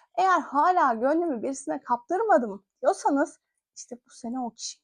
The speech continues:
karşınıza çıkabilir. Hatta bir anda kendinizi o çok ciddi bir ilişkinin içinde bulabilirsiniz. Ya da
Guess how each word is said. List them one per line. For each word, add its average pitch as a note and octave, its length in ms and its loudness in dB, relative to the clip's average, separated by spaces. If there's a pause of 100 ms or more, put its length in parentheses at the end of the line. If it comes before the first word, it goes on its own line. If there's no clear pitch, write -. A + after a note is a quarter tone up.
(160)
karşınıza G#3 520 -8
çıkabilir. A3 680 -4 (340)
Hatta A#3 480 0
bir C#4 80 -2
anda E4+ 260 -2
kendinizi C4 520 -2
o A#3+ 120 -6
çok - 240 -20
ciddi C#4 360 -2
bir C#4 140 -4
ilişkinin C#4 400 -4
içinde A#3 420 -10
bulabilirsiniz. C4+ 760 -6 (320)
Ya G4+ 60 -2
da B4 60 2